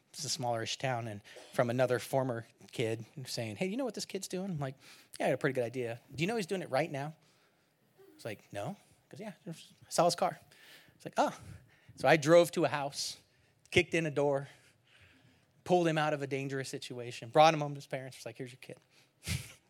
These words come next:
We weren't friends at that point. Their choice, but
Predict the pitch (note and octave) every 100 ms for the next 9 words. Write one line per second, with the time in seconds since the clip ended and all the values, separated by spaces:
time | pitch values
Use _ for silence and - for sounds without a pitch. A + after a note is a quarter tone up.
0 | _ _ D3+ C#3 B2+ B2+ A#2 A#2+ A2+ -
1 | B2 B2 - - - - _ _ _ -
2 | - C#3 - - - -